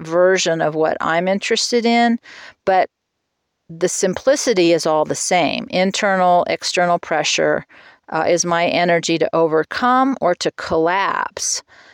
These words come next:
and be helpless. And then, you know, the horror, the horror show moment of when you can't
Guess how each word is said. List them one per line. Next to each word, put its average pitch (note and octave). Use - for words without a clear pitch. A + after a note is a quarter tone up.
and F3
be E3+
helpless. -
And G3+
then, F#3
you G3
know, F3
the E3
horror, G3
the F3
horror A3
show F3+
moment F#3
of E3
when F3
you F#3
can't B3